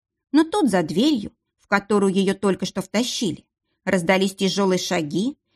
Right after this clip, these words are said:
и хриплый голос проговорил по-английски. "Черт, куда она делась?" Незнакомка поднесла к губам палец, призывая к молчанию.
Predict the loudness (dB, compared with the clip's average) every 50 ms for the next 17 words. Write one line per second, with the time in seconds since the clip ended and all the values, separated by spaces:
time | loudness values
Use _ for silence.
0 | _ _ -2 -2 0 0 0 0 0 0 0 0 2 2 4 4 4 2 0 -2
1 | -2 -2 0 0 2 2 2 2 2 0 0 2 2 2 2 2 2 2 2 2
2 | 0 -2 -8 -14 -16 -16 -16 _ _ _ _ _ _ _ _ _ -14 -12 -10 -6
3 | -2 0 0 0 0 -4 _ _ _ _ _ _ -4 0 0 2 4 2 2 2
4 | 2 0 0 2 2 2 0 0 -4 -8 -14 -16 -16 -18 _ _ _ _ _ _
5 | _ _ _ _ _ -2 0 0 2 2 0 0 0 0 0 0 0 0 -2 0
6 | 0 0 0 0 0 0 -2 -2 0 0 0 2 4 2 2 0 0 0 0 2
7 | 2 0 -2 -4 -4 -4 -4 -2 0 0 0 2 2 0 0 -2 -2 -2 -2 -2
8 | -4 -4 -2 0 0 0 -2 -4 -8